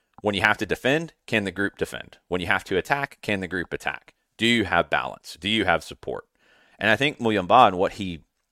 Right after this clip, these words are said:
what his characteristics are can really help with that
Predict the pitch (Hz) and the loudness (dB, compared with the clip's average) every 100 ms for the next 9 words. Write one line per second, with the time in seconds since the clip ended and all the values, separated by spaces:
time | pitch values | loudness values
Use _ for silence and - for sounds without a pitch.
0 | _ 92 90 101 127 - - 101 - 78 | _ -4 2 2 2 -2 -2 -2 -2 -4
1 | 139 - 85 - - - - - _ _ | -4 -4 -8 -10 -10 -10 -10 -12 _ _
2 | _ _ _ _ _ _ - 131 113 98 | _ _ _ _ _ _ -6 -4 -4 -4
3 | 104 120 127 110 98 95 85 - - 107 | 2 4 4 4 2 0 -4 -8 -4 2
4 | 98 - 87 90 - 78 - | 2 0 -4 -4 -4 -8 -10